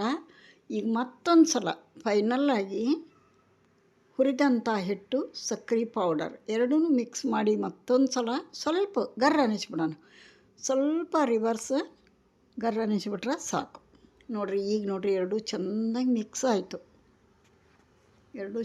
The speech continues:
ಚೆಂದಾಗಿ ಮಿಕ್ಸ್ ಆಯ್ತು. ಈ ಥರ ಮಿಕ್ಸ್ ಆಗಬೇಕು. ಆ ನಂತರ ಇದನ್ನು ಇನ್ನೊಂದು ಟ್ರಿಪ್ ಐತಿ, ಅದನ್ನೂ ಕೂಡ ನಾನು ನೋಡ್ರಿ ಹೆಂಗೆ ಗುಳ್ಳಿ ಗುಳ್ಳಿ ಗುಳ್ಳಿ ಕಾಣಿಸ್ತೈತೆ ಹಿಟ್ಟು. ಹಿಂಗೆ ಬಿಟ್ರಿದು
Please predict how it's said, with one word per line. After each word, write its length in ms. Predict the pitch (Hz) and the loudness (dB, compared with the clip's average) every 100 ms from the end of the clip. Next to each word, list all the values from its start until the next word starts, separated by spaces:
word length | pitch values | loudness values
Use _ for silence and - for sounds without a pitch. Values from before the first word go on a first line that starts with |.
| 226 | -6
ಚೆಂದಾಗಿ 460 | 226 220 226 233 214 | -6 -4 -2 -2 -2
ಮಿಕ್ಸ್ 280 | 214 - - | -4 -6 -6
ಆಯ್ತು. 260 | 220 208 247 320 - - 254 | -4 -2 -2 -2 -4 -12 -4
ಈ 20 | 233 233 | -2 -2
ಥರ 120 | 233 233 | -2 0
ಮಿಕ್ಸ್ 280 | 214 - - - 196 | -2 -6 -6 -4 -2
ಆಗಬೇಕು. 420 | 208 220 202 247 294 - - - - - - 277 | 0 0 -2 -2 -4 -6 -20 -20 -20 -20 -6 0
ಆ 40 | 339 | 4
ನಂತರ 260 | 311 240 220 208 | 4 2 -2 -2
ಇದನ್ನು 280 | 190 190 277 330 - _ _ - _ 269 | -2 -2 -4 -6 -18 _ _ -20 _ -2
ಇನ್ನೊಂದು 240 | 254 247 | 0 2
ಟ್ರಿಪ್ 180 | 214 208 175 | 0 2 0
ಐತಿ, 180 | 170 - - - 262 | 0 -10 -20 -8 -2
ಅದನ್ನೂ 280 | 208 262 285 269 | 4 4 6 4
ಕೂಡ 100 | 214 202 | 2 0
ನಾನು 200 | 190 202 320 - - _ _ _ _ _ _ _ _ _ - _ - - - | -2 0 -2 -4 -20 _ _ _ _ _ _ _ _ _ -20 _ -20 -20 -6
ನೋಡ್ರಿ 240 | 240 214 196 | -2 0 0
ಹೆಂಗೆ 180 | 220 233 220 | 2 2 4
ಗುಳ್ಳಿ 180 | 226 208 | 4 2
ಗುಳ್ಳಿ 180 | 220 214 208 | 2 2 4
ಗುಳ್ಳಿ 160 | 214 208 | 2 2
ಕಾಣಿಸ್ತೈತೆ 440 | 202 180 196 185 185 | -6 -4 -6 -6 -6
ಹಿಟ್ಟು. 260 | 185 208 233 - - - - - | -4 -4 -4 -6 -14 -20 -20 -8
ಹಿಂಗೆ 260 | 208 208 208 | -4 -2 -2
ಬಿಟ್ರಿದು 380 | 202 - 190 214 | -4 -4 -2 0